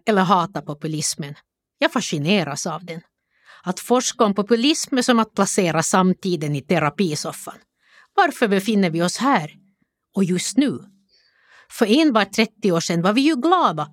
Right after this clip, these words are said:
ja, rent av euforiska över att Berlinmuren föll. Europa enades samtidigt som de gamla kommunistiska regimerna föll och Öst- och Centraleuropa demokratiserades. E U utvidgades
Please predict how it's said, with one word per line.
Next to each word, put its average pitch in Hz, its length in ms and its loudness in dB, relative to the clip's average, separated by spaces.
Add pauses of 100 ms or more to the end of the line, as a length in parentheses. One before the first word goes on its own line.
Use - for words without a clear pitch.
ja, 285 100 2
rent 339 280 2
av 233 180 4
euforiska 269 760 2
över 160 200 0
att 156 140 -2
Berlinmuren 170 760 -2
föll. 165 320 -8 (520)
Europa 202 560 2
enades 196 640 2 (220)
samtidigt 247 680 2
som 247 160 2
de 247 80 0
gamla 208 380 2
kommunistiska 185 800 0
regimerna 160 600 -2
föll 185 360 -4 (420)
och 320 80 4
Öst- 247 240 0
och 233 60 0
Centraleuropa 170 840 0
demokratiserades. 160 1120 -4 (600)
E 196 280 2
U 202 280 2
utvidgades 214 720 -2